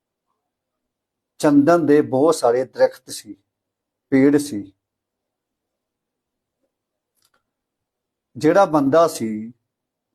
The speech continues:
ਉਸ ਨੂੰ ਚੰਦਨ ਦੀ ਲੱਕੜੀ ਦਾ ਮੁੱਲ ਨਹੀਂ ਪਤਾ ਸੀ ਕਿ ਚੰਦਨ ਦੀ ਲੱਕੜੀ ਬੜੀ ਮਹਿੰਗੀ ਹੁੰਦੀ ਹੈ, ਪਰ ਉਸ ਨੇ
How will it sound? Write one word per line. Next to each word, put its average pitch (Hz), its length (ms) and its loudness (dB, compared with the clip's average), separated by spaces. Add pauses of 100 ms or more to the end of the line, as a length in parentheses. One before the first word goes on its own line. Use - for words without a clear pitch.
(180)
ਉਸ 170 220 -2
ਨੂੰ 175 340 0
ਚੰਦਨ 151 500 2
ਦੀ 143 180 6
ਲੱਕੜੀ 139 480 2
ਦਾ 120 480 2 (180)
ਮੁੱਲ 127 600 0 (120)
ਨਹੀਂ 143 220 2
ਪਤਾ 120 380 0
ਸੀ 113 420 -12 (1400)
ਕਿ 185 100 0
ਚੰਦਨ 160 520 0
ਦੀ 170 100 6
ਲੱਕੜੀ 135 480 0
ਬੜੀ 127 440 0 (100)
ਮਹਿੰਗੀ 143 360 0
ਹੁੰਦੀ 107 360 -18
ਹੈ, - 180 -20 (1900)
ਪਰ 175 160 2
ਉਸ 214 300 0
ਨੇ 143 560 2